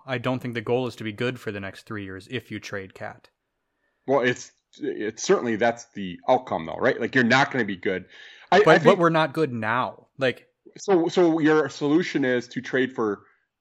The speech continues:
Speaker 2: unknown draft picks in the fu-, 'cause we've been so good at that in the past <laughs> of drafting guys and building teams. Like, that's always the solution here. Let's start over. It's not working. Let's get more draft picks so we can get more Andrew Wiggins, Rashad McCants,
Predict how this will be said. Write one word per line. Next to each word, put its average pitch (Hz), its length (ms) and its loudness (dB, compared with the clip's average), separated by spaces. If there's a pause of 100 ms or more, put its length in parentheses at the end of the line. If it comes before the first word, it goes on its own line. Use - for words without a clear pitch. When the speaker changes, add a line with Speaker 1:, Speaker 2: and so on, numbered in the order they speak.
(240)
Speaker 2:
unknown 127 460 2
draft 110 320 2
picks 95 340 -6
in 110 80 -8
the 98 40 -10
fu-, - 220 -14
'cause 135 100 0
we've 127 160 6
been 117 140 2
so 135 360 2
good 127 180 0
at 123 100 -2
that 113 160 0
in - 60 -10
the 117 80 -6
past 95 580 -2 (400)
<laughs> - 800 -20
of 123 140 2
drafting 135 500 4
guys 120 440 4
and 107 120 -6
building 120 300 0
teams. 113 400 -6 (200)
Like, - 260 2
that's 190 260 2 (100)
always 175 500 4
the 160 100 0
solution 151 420 -2
here. 101 180 -2 (220)
Let's 151 180 0
start 190 240 4
over. 185 460 4
It's - 160 -10
not 165 180 2
working. 160 400 0
Let's 151 280 0
get 180 220 0
more 151 220 2
draft 147 300 2
picks 151 180 -2
so 139 80 -8
we 131 80 -8
can 131 100 -4
get 127 140 0
more 127 180 0
Andrew 139 260 2
Wiggins, 120 380 0
Rashad 127 400 0
McCants, 123 580 -4